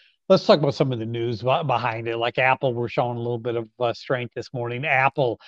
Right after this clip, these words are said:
they said that the Apple Watch Series nine and, uh, you know, the, an Apple Watch Ultra two, they're no longer gonna be available, um, you know, later, starting later this week. Eh, you know, this is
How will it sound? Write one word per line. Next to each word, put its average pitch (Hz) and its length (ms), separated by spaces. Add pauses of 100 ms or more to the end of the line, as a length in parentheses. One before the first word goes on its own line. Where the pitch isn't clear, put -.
(200)
they 127 120
said 120 240
that 123 160
the 135 220 (200)
Apple 143 340
Watch 135 380
Series 135 420
nine 123 520
and, 113 260
uh, 117 500
you 123 120
know, 117 120
the, 117 200 (360)
an 120 140
Apple 131 300
Watch 135 340
Ultra 139 320
two, 151 320
they're 117 160
no 123 200
longer 135 500
gonna 127 220
be 139 180
available, 123 800 (340)
um, 117 680
you 131 100
know, 113 220
later, 127 440
starting 131 380
later 127 320
this 120 260
week. 143 380 (420)
Eh, 220 260
you 220 140
know, 185 140
this 214 240
is 139 380